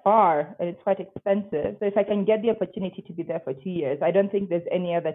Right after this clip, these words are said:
time, my opinion, but I don't think there's any other time in my lifetime where it'll just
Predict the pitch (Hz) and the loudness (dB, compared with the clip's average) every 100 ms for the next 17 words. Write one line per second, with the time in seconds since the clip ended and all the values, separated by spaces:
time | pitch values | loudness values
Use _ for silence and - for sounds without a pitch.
0 | - 165 156 160 - _ 202 202 - 143 | -4 -4 -4 -8 -16 _ 0 2 2 -4
1 | 131 156 180 196 190 180 190 185 170 175 | -4 -4 -4 -6 -4 -4 -2 -2 -2 -4
2 | 175 165 160 160 160 - 156 165 160 - | -6 -4 -2 -2 -2 -4 -4 -6 -6 -8
3 | 147 165 170 | -8 -10 -10